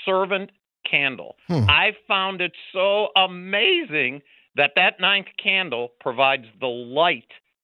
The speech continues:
Speaker 1: for the other candles and is a servant to them. You never light the candles, you only light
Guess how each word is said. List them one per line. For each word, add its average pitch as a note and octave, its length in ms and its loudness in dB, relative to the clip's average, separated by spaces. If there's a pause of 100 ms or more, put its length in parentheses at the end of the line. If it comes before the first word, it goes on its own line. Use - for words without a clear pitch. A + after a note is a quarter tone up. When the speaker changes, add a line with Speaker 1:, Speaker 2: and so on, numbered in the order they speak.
(160)
Speaker 1:
for C3 120 0
the C3 240 -4
other D3 260 2
candles C3+ 600 -4 (200)
and C#3 260 -2
is D3+ 220 -6
a D3 140 -8 (200)
servant F#3 440 -2 (120)
to - 100 -8
them. G2+ 240 -4
You A#2+ 100 -6
never D#3+ 260 0
light D#3+ 300 -2
the C#3+ 60 -12
candles, B2+ 520 -6
you G#2 160 -12
only C#3+ 300 -8
light A#2+ 240 -2